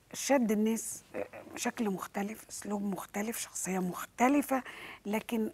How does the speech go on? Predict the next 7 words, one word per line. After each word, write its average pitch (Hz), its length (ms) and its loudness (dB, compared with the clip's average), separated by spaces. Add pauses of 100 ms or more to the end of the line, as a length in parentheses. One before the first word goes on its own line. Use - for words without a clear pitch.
(140)
واضح 285 400 4
إن 220 260 0 (240)
يعني 190 340 -2 (220)
اللي 190 120 0
هو 240 160 4 (120)
نجمة، 196 460 4 (680)
انتي 240 380 0